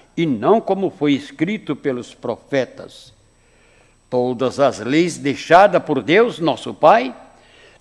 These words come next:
têm que ser cumpridas. Fora disso, já não são mais chamados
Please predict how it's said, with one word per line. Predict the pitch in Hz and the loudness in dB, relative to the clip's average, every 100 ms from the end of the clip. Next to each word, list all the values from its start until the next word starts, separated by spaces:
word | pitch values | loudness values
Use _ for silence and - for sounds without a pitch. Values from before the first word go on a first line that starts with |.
| _ - | _ 6
têm | 220 262 | 8 6
que | 269 233 | 2 -6
ser | - 240 | -4 -4
cumpridas. | - 247 - 196 165 110 90 - - _ _ _ _ _ _ _ _ | -4 -6 -2 -4 -4 -8 -10 -14 -20 _ _ _ _ _ _ _ _
Fora | - 123 110 | -2 2 2
disso, | 107 190 214 - 220 214 _ _ _ _ _ _ - | 0 -4 -4 -8 -14 -16 _ _ _ _ _ _ -18
já | - 139 123 | 0 2 2
não | 110 170 202 | 2 -2 -2
são | - 170 156 | -2 -2 0
mais | 120 131 123 117 | 4 4 2 -4
chamados | - 123 95 123 165 175 143 120 | -8 -8 -2 0 0 -2 -12 -16